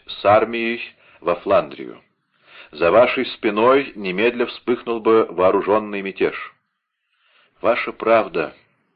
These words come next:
Генрих сразу стал хладнокровен, как его верный слуга.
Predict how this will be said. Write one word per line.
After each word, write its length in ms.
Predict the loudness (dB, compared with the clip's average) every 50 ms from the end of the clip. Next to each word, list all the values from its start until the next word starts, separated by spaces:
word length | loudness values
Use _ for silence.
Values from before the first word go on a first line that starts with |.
| _ _ _ _ _ _ _ _ _ _ _ _ _ _ _ _ _ _ _ _ _ _ _ _ _ _ _ _ _ _ _
Генрих 480 | -6 2 2 4 4 4 0 -4 -6
сразу 320 | -4 -2 0 0 0 0 -6
стал 320 | -6 0 2 2 2 0
хладнокровен, 840 | -2 -10 -6 -4 -4 -2 -2 -4 -6 -2 2 2 4 4 2 0 -2
как 240 | -4 -4 -4 -4
его 180 | -6 -4 -2 -2
верный 320 | 0 0 -2 -2 -4 -8 -12
слуга. 400 | -12 -12 -10 -8 -8 -8 -8